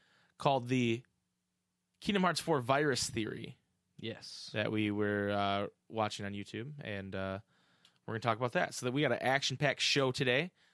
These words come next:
Speaker 1: I'm jacked. I'm about as jacked as Terra's back muscles are. Have you seen that guy? He's yoked.
Speaker 2: He's yoked.
Speaker 1: Before we get
Speaker 2: Shredded.
Speaker 1: started, I just wanna say thank you to everybody that, uh, joined the Discord.
Speaker 2: Yeah, it's
Speaker 1: We
Speaker 2: been,
Speaker 1: had
Speaker 2: it's been fun.
Speaker 1: Yeah, we, I, I, I haven't been on as much as Jason has, but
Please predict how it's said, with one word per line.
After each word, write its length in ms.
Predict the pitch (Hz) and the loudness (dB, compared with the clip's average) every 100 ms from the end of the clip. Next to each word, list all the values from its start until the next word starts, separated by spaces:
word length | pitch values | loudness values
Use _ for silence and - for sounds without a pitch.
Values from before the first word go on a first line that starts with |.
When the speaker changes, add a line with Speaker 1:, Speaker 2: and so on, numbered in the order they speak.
| _ _ _ - | _ _ _ -2
Speaker 1:
I'm 160 | 131 | 0
jacked. 600 | 123 135 127 147 - - - _ _ _ _ _ - | 2 4 4 0 -4 -12 -16 _ _ _ _ _ 0
I'm 120 | 143 | 2
about 200 | 160 151 | 4 2
as 100 | 120 | 0
jacked 400 | 117 135 131 - | 2 2 2 -2
as 140 | 110 | -4
Terra's 320 | - 139 117 | 0 0 0
back 280 | 110 123 131 | 2 2 2
muscles 360 | 127 104 104 101 | 0 -2 -4 -2
are. 160 | 98 | 0
Have 120 | 107 120 | 0 -2
you 60 | |
seen 220 | 110 123 | -4 -2
that 120 | 139 131 | 0 0
guy? 140 | 139 | 0
He's 140 | 135 110 | 0 0
yoked. 360 | 131 110 - | 0 0 -2
Speaker 2:
He's 220 | - 110 101 | 0 2 4
yoked. 520 | 110 110 98 - - _ _ _ _ _ _ _ _ _ - | 6 4 2 -4 -12 _ _ _ _ _ _ _ _ _ -18
Speaker 1:
Before 400 | 131 - 220 226 | -6 0 2 4
we 100 | 208 | 4
get 200 | 170 120 | 6 6
Speaker 2:
Shredded. 200 | 123 113 | 6 6
Speaker 1:
started, 520 | 196 175 131 131 175 _ _ - | 4 4 2 0 -6 _ _ -2
I 80 | |
just 180 | 156 151 | -2 0
wanna 140 | 165 147 | -2 0
say 220 | - 143 | 0 0
thank 300 | - 165 175 | 2 0 2
you 60 | 190 | 2
to 100 | 170 | 4
everybody 360 | 160 160 160 | 4 4 4
that, 300 | 147 131 127 | 4 4 4
uh, 300 | 127 123 120 - | 4 4 2 0
joined 280 | 131 135 143 | 0 0 0
the 40 | |
Discord. 520 | 113 120 - - 101 - _ - | -2 -2 -2 -2 -4 -6 _ 0
Speaker 2:
Yeah, 280 | 139 247 120 | 2 4 2
it's 160 | 92 127 | 0 2
Speaker 1:
We 80 | 120 | 2
Speaker 2:
been, 60 | |
Speaker 1:
had 140 | 180 156 - | 2 0 -8
Speaker 2:
it's 100 | - | -2
been 120 | 170 | 0
fun. 380 | - 180 131 90 | 2 2 2 0
Speaker 1:
Yeah, 260 | 113 175 139 | 0 2 2
we, 240 | 113 117 | 2 2
I, 220 | - 123 | 4 2
I, 220 | - 120 | 2 0
I 140 | 95 160 | 2 2
haven't 120 | 196 | 2
been 80 | 190 | 2
on 120 | 175 | 2
as 100 | 160 | 2
much 140 | 156 135 | 0 0
as 60 | |
Jason 320 | 127 143 143 143 | 0 2 2 0
has, 220 | 123 117 | 2 2
but 260 | - 117 | 2 0